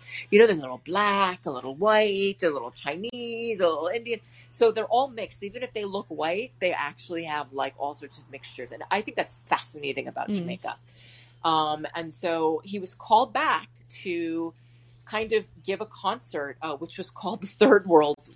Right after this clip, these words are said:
Speaker 1: Woodstock. It was called One Love Peace Concert. And so Bob Marley and the Wailers were gonna perform.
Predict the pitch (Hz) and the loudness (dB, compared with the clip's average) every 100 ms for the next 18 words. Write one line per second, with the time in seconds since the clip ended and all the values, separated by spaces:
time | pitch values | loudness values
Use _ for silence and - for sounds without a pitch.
0 | - 185 180 - 135 - - - 143 139 | 0 0 0 -2 -4 -4 -8 -10 -8 -4
1 | 147 135 135 156 175 196 196 - 143 147 | -4 -4 -2 0 0 -2 -6 -4 0 2
2 | 147 - - - 151 139 - - - 160 | 2 -2 -14 -6 -6 -6 -12 -18 -8 -8
3 | - - - - - - - - - - | -8 -14 -14 -18 -20 -20 -20 -18 -18 -20
4 | - - 165 160 156 156 156 147 - 180 | -12 -2 0 0 -2 -4 -8 -12 -4 0
5 | 156 151 151 - - 165 180 175 170 160 | 2 2 -2 -6 0 2 2 0 -6 -8
6 | 156 147 143 151 143 139 139 - 139 131 | -8 -10 -12 -10 -8 -8 -10 -12 -12 -10
7 | 127 - - - - 131 110 | -10 -14 -20 -10 -6 -4 -4